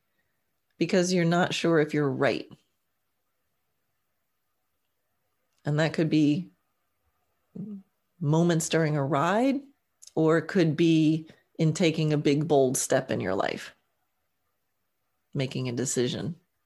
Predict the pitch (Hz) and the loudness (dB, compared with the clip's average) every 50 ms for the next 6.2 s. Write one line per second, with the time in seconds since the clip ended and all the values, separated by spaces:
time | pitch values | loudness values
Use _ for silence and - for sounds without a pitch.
0 | _ _ _ - 143 - 147 143 135 123 123 131 131 127 120 123 131 139 185 196 | _ _ _ -6 -4 -2 0 0 0 -2 -2 -2 -2 -2 -2 -2 0 2 4 4
1 | 156 139 151 147 123 135 127 - - 123 - 117 131 180 185 156 139 131 127 - | 4 4 2 -2 -2 -4 -4 -4 -4 -4 -4 0 2 2 2 2 2 0 -2 -4
2 | - - _ _ _ _ _ _ _ _ _ _ _ _ _ _ _ _ _ _ | -6 -8 _ _ _ _ _ _ _ _ _ _ _ _ _ _ _ _ _ _
3 | _ _ _ _ _ _ _ _ _ _ _ _ _ _ _ - - - 156 156 | _ _ _ _ _ _ _ _ _ _ _ _ _ _ _ -10 -4 -2 -2 -2
4 | 160 123 127 143 - 135 117 123 120 113 - - - - - - - _ _ _ | -2 -4 -4 -4 -6 -6 -6 -4 -4 -4 -4 -6 -6 -8 -12 -20 -20 _ _ _
5 | _ _ _ _ _ _ _ _ _ _ _ - - - - - - 170 156 143 | _ _ _ _ _ _ _ _ _ _ _ -20 -20 -14 -10 -2 2 4 6 8
6 | 143 139 143 143 | 6 6 4 2